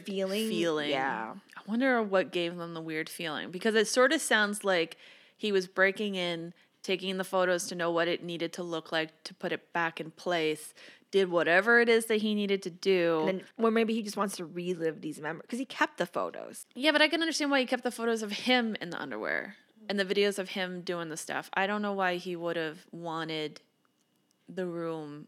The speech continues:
Speaker 2: I mean, uh,
Speaker 1: Who knows?
Speaker 2: maybe. Who knows what this
Speaker 1: Why
Speaker 2: guy
Speaker 1: would you
Speaker 2: okay.
Speaker 1: wear someone's underwear? But, you know.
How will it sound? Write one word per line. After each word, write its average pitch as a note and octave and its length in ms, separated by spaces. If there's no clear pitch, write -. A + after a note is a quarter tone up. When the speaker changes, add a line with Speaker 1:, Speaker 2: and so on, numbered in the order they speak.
Speaker 2:
I G3+ 120
mean, G#3+ 400
uh, F#3+ 240
Speaker 1:
Who G3+ 100
knows? G#3 280
Speaker 2:
maybe. F3+ 400
Who B3 240
knows D3 320
what D#3 140
this D3 200
Speaker 1:
Why F#3+ 140
Speaker 2:
guy G3 40
Speaker 1:
would G3 200
you G3+ 60
Speaker 2:
okay. - 80
Speaker 1:
wear G3+ 120
someone's G#3 340
underwear? F#3+ 520
But, D#3 220
you E3+ 100
know. F3 420